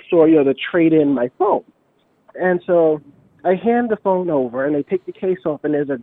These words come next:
giant spider crack on the back of the phone. Now, I had no idea that there was a crack on the phone, 'cause I've always kept the case on it. So I'm just like, I, I'm just basically shocked.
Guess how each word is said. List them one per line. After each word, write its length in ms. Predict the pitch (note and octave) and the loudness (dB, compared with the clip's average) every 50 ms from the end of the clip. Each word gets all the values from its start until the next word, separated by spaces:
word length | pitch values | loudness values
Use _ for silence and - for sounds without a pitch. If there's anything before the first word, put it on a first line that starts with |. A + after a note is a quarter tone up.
| _ | _
giant 320 | - D#3 D#3+ D#3+ D3 B2+ - _ _ _ _ _ | -10 -8 -6 -6 -8 -8 -12 _ _ _ _ _
spider 320 | - - A3 A3+ F#3+ E3 | -8 -6 -4 -4 -4 -6
crack 340 | D3+ - - D3+ C#3 C#3 - - _ | -8 -8 -8 -6 -6 -6 -8 -10 _
on 140 | C#3+ C3 B2 | -8 -8 -8
the 100 | A#2+ A#2+ | -8 -10
back 320 | - - D3 C#3+ D3+ _ | -10 -12 -12 -12 -10 _
of 100 | D3+ B2+ | -12 -14
the 80 | - A2 _ _ | -14 -20 _ _
phone. 180 | A#3 A#3+ D#3 - _ _ _ _ _ - - _ _ | -4 -4 -4 -6 _ _ _ _ _ -20 -20 _ _
Now, 200 | C#3+ E3+ D3 - - | -8 -8 -8 -8 -8
I 120 | D3 F3 | -8 -8
had 220 | F#3+ F3+ F3 C3+ B2+ | -6 -6 -8 -10 -10
no 320 | B2 B2+ D3+ D#3+ D#3+ - - | -12 -10 -8 -8 -8 -8 -6
idea 720 | D#3 D3 C#3 C3 B2 - D#3 F3 G#3 G3 C3 - - - - _ _ _ _ _ _ _ - | -4 -4 -4 -4 -6 -8 -8 -6 -6 -6 -6 -8 -10 -16 -20 _ _ _ _ _ _ _ -8
that 100 | D3+ - | -6 -4
there 100 | D3+ C#3 | -4 -4
was 80 | C3+ A#3+ | -4 -6
a 60 | - | -10
crack 300 | - - D3 A#2+ B2 - | -8 -8 -10 -10 -10 -12
on 80 | - - | -14 -14
the 80 | - _ | -14 _
phone, 180 | - B3+ - - _ _ _ _ _ _ _ _ _ _ | -6 -6 -6 -8 _ _ _ _ _ _ _ _ _ _
'cause 100 | C#3+ B2 | -4 -2
I've 120 | C#3+ C#3+ | -2 -2
always 180 | C#3+ C#3 C3+ - | -2 -4 -6 -8
kept 180 | - C3 - | -12 -16 -16
the 60 | _ | _
case 260 | _ - B3 C#4+ B3 - - | _ -12 -12 -12 -12 -14 -14
on 160 | C3+ A2 G2 | -16 -16 -16
it. 80 | F2 _ _ _ _ _ _ _ _ _ _ _ _ _ _ _ _ _ _ | -18 _ _ _ _ _ _ _ _ _ _ _ _ _ _ _ _ _ _
So 80 | F#3 E3+ | 2 2
I'm 160 | E3 F3 F#3+ | 4 4 2
just 140 | F#3+ F#3 - | -2 -2 -4
like, 180 | F#3+ D#3+ C3+ - - | -4 -4 -4 -6 -10
I, 140 | - A2+ - - _ _ | -10 -10 -10 -12 _ _
I'm 340 | - C#3+ D3 D#3 D#3 D#3+ D#3 | -2 0 2 4 4 4 2
just 160 | D3+ E3 - - _ _ | 2 -2 -4 -4 _ _
basically 400 | - D#3 D3+ - _ - A#2+ B2 - - | -12 -12 -12 -12 _ -14 -14 -14 -12 -10
shocked. 340 | - G3 F#3+ E3+ D#3+ - | -8 -6 -6 -6 -8 -10